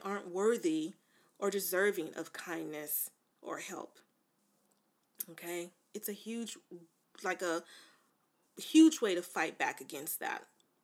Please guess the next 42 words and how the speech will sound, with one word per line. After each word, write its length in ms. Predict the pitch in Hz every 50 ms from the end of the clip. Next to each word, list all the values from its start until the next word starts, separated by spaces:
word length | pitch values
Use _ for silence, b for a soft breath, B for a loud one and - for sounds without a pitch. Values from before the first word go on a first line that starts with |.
| _ _
It's 140 | - - -
a 40 |
huge 400 | 190 - - - 294 294 285 - - -
act 240 | - 170 165 -
of 100 | 165 -
resistance 760 | - 160 165 - - - - - - - - - - - - - b b b b b b b b b b _ _ _ -
to 100 | - -
that 220 | 190 - 90 160
narrative. 580 | 156 156 156 151 156 - - - 127 - - - B B B B B B
Like, 260 | B - 190 185 - - _ _ _ - - -
Black 420 | - 196 220 226 240 294 311 -
women 360 | - 254 262 262 262 262 254 -
are 160 | - 196 180 170 - - _
allowed 680 | 180 175 170 170 175 175 196 208 190 165 147 - -
to 160 | - - - 185
not 140 | 185 220
only 200 | 240 247 247 240
have 220 | 220 226 214 208 214
times 400 | - - 226 226 240 247 240 -
when, 160 | 208 208 208
like, 220 | 208 208 208 202 202 - B B B B B B B B B _ _ _ _ _ - - - _ _ _ _ _ _ _ _ _ 190
we, 320 | 196 240 277 285 240 - - _ _
you 100 | - 247
know, 140 | 294 302 302
we 140 | 302 277 269
go 160 | - - 302
out 160 | 294 294 294
there 120 | - 277 269
and 80 | 269
we're, 60 | 262 247
like, 180 | 208 190 -
conquering 460 | - - 233 233 240 240 - 233 233
the 60 | 220 196
world 320 | 175 185 220 226 226 214
and 80 | 202 160
we're 60 | 160
kicking 500 | - - - 247 - 247 233 233 233 208
butt 280 | 185 - 226 240 226
and 80 | - 190
taking 320 | 190 - 220 214 220 208
names. 420 | 208 214 214 220 220 220 226 220 - B B B B B B B _
Yeah, 340 | 427 440 440 294 214 196